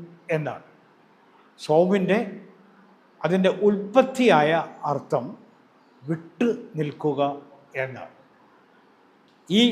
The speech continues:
വിട്ടുനിൽക്കൽ ആഹാരത്തിൽ നിന്നുള്ള വിട്ടുനിൽക്കൽ മാത്രമല്ല, മറ്റുള്ള എല്ലാ ചീത്ത വൃത്തികളിൽ നിന്നും ദുഷ്ചിന്തകളിൽ നിന്നും ദുഷ്വാക്കുകളിൽ നിന്നും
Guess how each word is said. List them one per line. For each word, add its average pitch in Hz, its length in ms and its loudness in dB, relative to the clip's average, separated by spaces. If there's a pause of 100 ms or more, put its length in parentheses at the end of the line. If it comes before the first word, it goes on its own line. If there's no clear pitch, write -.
(140)
വിട്ടുനിൽക്കൽ 180 640 0 (640)
ആഹാരത്തിൽ 185 800 4
നിന്നുള്ള 165 320 -2 (100)
വിട്ടുനിൽക്കൽ 143 580 -4 (680)
മാത്രമല്ല, 151 600 4 (1300)
മറ്റുള്ള 147 420 0 (1040)
എല്ലാ 160 280 0 (640)
ചീത്ത 190 420 -2 (240)
വൃത്തികളിൽ 160 580 0
നിന്നും 135 280 -8 (1300)
ദുഷ്ചിന്തകളിൽ 175 920 4 (100)
നിന്നും 123 300 -10 (1000)
ദുഷ്വാക്കുകളിൽ 208 960 4 (100)
നിന്നും 127 280 -10